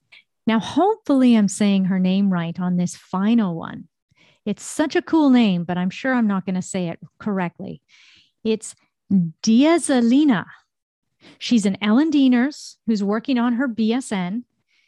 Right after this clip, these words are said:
and with the end goal of, wait for it, being a nurse practitioner. It's so cool seeing how many of our applicants are actually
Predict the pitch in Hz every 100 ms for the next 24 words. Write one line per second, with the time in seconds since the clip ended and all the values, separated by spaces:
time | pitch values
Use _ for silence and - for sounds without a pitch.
0 | _ _ _ - 277 311 247 269 339 285
1 | 247 262 285 247 208 202 226 285 - 202
2 | 196 294 - 180 165 175 - 170 165 208
3 | - _ _ 202 208 240 254 285 254 185
4 | 180 - 208 208 269 - 254 165 151 _
5 | _ _ _ - - - 247 - - -
6 | - 294 320 269 311 247 185 - 226 214
7 | 180 233 240 240 226 202 185 190 202 -
8 | 220 202 175 - - - 208 202 - 220
9 | 214